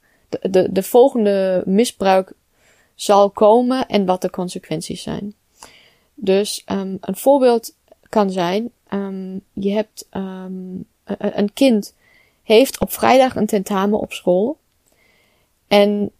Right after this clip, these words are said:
wil dat tentamen goed doen. En zij weet, eh, laten we zeggen, dat kind wordt thuis door haar vader misbruikt. En zij zegt, "Oh, als mijn vader 's nachts,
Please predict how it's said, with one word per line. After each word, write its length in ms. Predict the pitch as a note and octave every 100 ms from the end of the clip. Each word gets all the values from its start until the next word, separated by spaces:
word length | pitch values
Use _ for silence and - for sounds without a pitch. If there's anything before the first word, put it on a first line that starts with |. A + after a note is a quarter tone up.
| _ _ _
wil 360 | - F#3+ B3 C4+
dat 180 | A3+ A3
tentamen 480 | G#3+ G3+ F3 F3+ F#3
goed 180 | F#3+
doen. 200 | - F3 - _ _ _ _ _ _ -
En 380 | G3 G3 G3+ F#3+
zij 260 | - G3
weet, 500 | G3 A3+ A#3+ B3 - _
eh, 400 | G3 G3 F#3+ F#3+ F#3+ _ _ -
laten 340 | - G#3+ A3 A3
we 60 |
zeggen, 280 | G#3 G#3+ A3+
dat 180 | G3 G3+
kind 240 | - G#3+
wordt 280 | G#3 G3 G3
thuis 540 | - G3+ A3 - - _ _
door 140 | - G3
haar 140 | G#3
vader 340 | - F3+ F3+ E3+
misbruikt. 540 | F3 - - F#3 _ _ _ _ _ _ _ _ _ _ _ -
En 200 | G#3 G#3
zij 180 | A3+
zegt, 480 | A3 G#3+ A3 - - _ _ _ _ -
"Oh, 340 | G#3 F#3+ G3 - _ _ _ -
als 340 | G3 G#3 G#3+
mijn 240 | G#3 G3 G3+
vader 420 | B3+ C4 G#3+ F#3
's 140 | -
nachts, 460 | A3+ B3+ - -